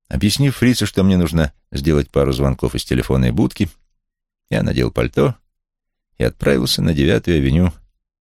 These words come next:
ловить такси. Входную дверь дома номер шестьдесят три по Арбор-стрит я открыл ключами миссис Элтхаус,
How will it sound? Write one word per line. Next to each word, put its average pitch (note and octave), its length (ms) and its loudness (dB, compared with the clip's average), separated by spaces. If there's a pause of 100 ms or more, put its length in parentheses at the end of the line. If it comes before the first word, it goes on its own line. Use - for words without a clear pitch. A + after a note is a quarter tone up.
(140)
ловить - 320 -2
такси. - 420 -6 (1500)
Входную C#3+ 440 0
дверь C3 260 4
дома C3+ 260 2
номер B2+ 260 2
шестьдесят G#2+ 520 0
три G#2 140 2
по F#2 220 4
Арбор-стрит E2 640 -2
я E3 220 -2
открыл D3 340 -2
ключами G#2+ 500 0
миссис F#2 380 0
Элтхаус, B1+ 680 -2